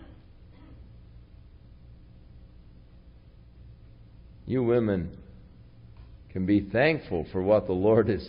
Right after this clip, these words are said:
done in liberating you. It is actually because of Jesus Christ and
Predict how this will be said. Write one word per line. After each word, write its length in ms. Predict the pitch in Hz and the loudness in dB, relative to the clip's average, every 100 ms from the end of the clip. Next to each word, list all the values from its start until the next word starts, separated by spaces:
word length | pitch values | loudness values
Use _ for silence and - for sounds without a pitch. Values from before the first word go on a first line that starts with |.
| - | -2
done 340 | 151 139 104 87 | 2 2 2 0
in 240 | 90 101 | -2 0
liberating 720 | 127 110 107 101 92 95 85 | 0 2 2 2 0 -2 -2
you. 280 | 92 92 78 - - - - - - - - - - - | 0 0 -2 -8 -20 -20 -20 -20 -20 -20 -20 -20 -20 -2
It 140 | 120 139 | 4 6
is 180 | 123 | 8
actually 720 | 156 180 190 - 127 123 113 - - - - - - | 8 6 4 0 2 2 0 -6 -18 -20 -20 -10 0
because 640 | 104 - 143 180 202 131 | 0 2 8 8 8 4
of 220 | 123 98 | 2 2
Jesus 540 | 90 135 127 127 - - | 0 2 2 -2 -6 -6
Christ 560 | - 135 117 82 78 127 | 2 4 6 2 -2 2
and 320 | 131 123 | 4 4